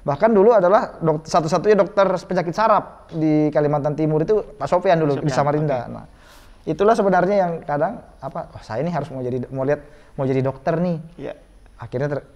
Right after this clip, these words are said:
Speaker 1: terpikir iseng-iseng ikut S M P T N, lulus.
Speaker 2: Dokter apa waktu itu yang dipilih?
Speaker 1: Ma-, umum,
Speaker 2: Umum,
Speaker 1: mas-,
Speaker 2: oke.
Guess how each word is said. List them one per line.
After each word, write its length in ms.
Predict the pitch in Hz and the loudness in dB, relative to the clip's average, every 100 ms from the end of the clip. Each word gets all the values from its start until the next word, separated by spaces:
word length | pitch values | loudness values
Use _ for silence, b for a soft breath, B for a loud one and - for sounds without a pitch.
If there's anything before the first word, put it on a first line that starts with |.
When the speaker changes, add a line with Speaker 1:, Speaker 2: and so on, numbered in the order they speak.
| - - 135 | -20 -10 -6
Speaker 1:
terpikir 480 | 131 123 160 160 | -4 0 0 0
iseng-iseng 480 | 147 156 147 156 151 | -4 -4 -2 -2 0
ikut 80 | 151 | -2
S 160 | 143 139 | -2 -2
M 80 | |
P 40 | 143 | -4
T 80 | 139 | -2
N, 480 | 135 202 220 - - | 0 0 0 -8 2
lulus. 480 | 208 202 156 - - | 4 4 2 -2 -6
Speaker 2:
Dokter 320 | 165 160 202 | -4 -2 -4
apa 160 | 214 | -2
waktu 240 | 214 180 170 | -2 -2 -6
itu 160 | 160 | -8
yang 80 | 135 | -10
dipilih? 240 | 117 107 - | -10 -12 -12
Speaker 1:
Ma-, 160 | 156 131 | -8 0
umum, 320 | 196 208 135 | 2 4 2
Speaker 2:
Umum, 320 | 127 - 139 | 0 -2 -4
Speaker 1:
mas-, 80 | - | -8
Speaker 2:
oke. 160 | - | -14